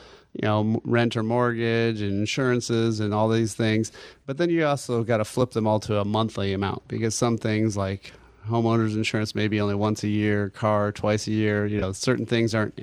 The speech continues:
aren't every single month. So if you add up all those fixed costs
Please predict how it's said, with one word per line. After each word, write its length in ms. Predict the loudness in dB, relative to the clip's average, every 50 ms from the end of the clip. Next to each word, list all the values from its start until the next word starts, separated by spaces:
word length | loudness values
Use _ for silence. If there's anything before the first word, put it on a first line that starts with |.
| -2
aren't 340 | 0 2 2 2 0 -2 -10 -14 -18 -20 -20 -20 -20 -20 _ _
every 240 | 2 2 4 4 2
single 260 | 2 0 -2 -2 0
month. 380 | 2 2 2 2 0 -4 -6 -14 -20 -20 -20 -20 -20 -20 -20 -20 -20 _ _
So 220 | _ -2 2 2 2
if 100 | 2 0
you 80 | -6 -4
add 220 | -2 0 2 2
up 140 | 2 0 0 -4
all 260 | -4 -2 0 2 2 2
those 220 | 0 -2 -4 -2
fixed 280 | -4 -4 -4 -4 -10 -6
costs 600 | -2 0 2 2 2 2 0 -4 -8 -10 -14